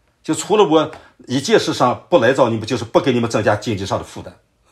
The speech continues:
重负担。除了这件事，你们哪一件事我做的不和别的教会一样呢？那别的教会，他们在，就是马其顿的教会，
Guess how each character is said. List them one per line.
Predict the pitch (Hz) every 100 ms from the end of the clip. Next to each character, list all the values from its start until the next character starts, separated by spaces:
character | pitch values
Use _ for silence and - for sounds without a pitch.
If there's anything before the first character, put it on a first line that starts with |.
| -
重 | 131 120 -
负 | 101 123
担。 | - - _ _ _ _ _ _ _ _ _ _
除 | -
了 | 185
这 | 175 220
件 | 143 120
事， | - 113 - - _ _ _ _ _
你 | 151 151
们 |
哪 | 151 127 113
一 | 156
件 | 196 170
事 | 113 - 110 85 _ _ _
我 | 117 117
做 | - 160
的 | 107 90 - _ _ _ _ _ _ _ _ _ _ _ _ _ _ _ _ _ _ _ _ _
不 |
和 | 110 120
别 | - 120
的 |
教 | 117 101
会 | - 90
一 | 90
样 | 113
呢？ | - _ _ _ _ _ _ _ _ _ _ _ _ _ _ _ _ _ _ _ _ _
那 | 139
别 | - 165
的 | 175
教 | 147
会， | 113 127
他 | - 135
们 | 123
在， | 131 123 - - _ _
就 | -
是 | 123
马 | 120
其 | - 135
顿 | 127
的 |
教 | 101 104
会， | 101 90